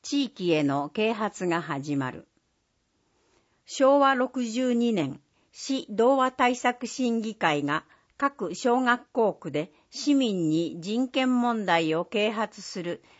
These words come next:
人権啓発推進委員会を作るように答申を出しました。それまでは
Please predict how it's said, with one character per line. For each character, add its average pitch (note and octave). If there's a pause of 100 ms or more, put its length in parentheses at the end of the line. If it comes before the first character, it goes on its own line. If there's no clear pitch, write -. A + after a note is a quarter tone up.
(160)
人 B3
権 B3
啓 A#3+
発 A3+
推 B3+
進 A#3
委 A#3
員 G#3+
会 D#3
を D#3+
作 -
る G3
よ D3
う D3
に C#3 (380)
答 A3+
申 A3+
を F#3+
出 G#3+
し -
ま D#3
し -
た。 - (760)
そ A#3
れ C4
ま B3+
で G3+
は D#3+